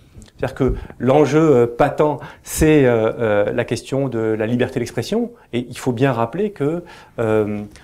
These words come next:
le, le, il peut y avoir des usages, euh, le terme islamophobie peut être instrumentalisé.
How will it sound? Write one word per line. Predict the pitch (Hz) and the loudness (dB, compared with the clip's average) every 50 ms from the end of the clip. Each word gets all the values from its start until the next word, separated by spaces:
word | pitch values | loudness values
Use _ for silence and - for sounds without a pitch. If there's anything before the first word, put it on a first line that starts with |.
| - - - | -20 -20 -12
le, | 110 110 107 107 104 101 | -6 -2 -2 -2 -2 -2
le, | 101 101 98 98 104 107 - - | -4 -4 -4 -4 -6 -6 -6 -8
il | 123 - | -10 -4
peut | - 202 | -2 2
y | 185 147 | 2 4
avoir | 120 139 123 - | 2 2 0 0
des | 123 120 - 117 | -2 -2 -2 0
usages, | 110 127 160 165 170 147 110 110 139 127 | 2 2 2 2 2 -2 -4 -8 -8 -8
euh, | 120 120 113 113 - - | -6 -4 -4 -4 -4 -4
le | 123 110 110 | -4 -4 -2
terme | - 147 135 120 | 0 0 0 0
islamophobie | 117 - 123 117 110 104 - - 165 - - - _ _ _ | -2 -2 -2 -2 -2 -4 -6 -8 -8 -8 -12 -14 _ _ _
peut | - 156 180 | 0 4 4
être | 190 190 160 | 4 4 2
instrumentalisé. | 135 - - - 139 123 120 117 123 127 160 175 214 208 - | -2 -4 -4 -4 -2 -2 0 0 -2 -4 -2 -4 -4 -4 -6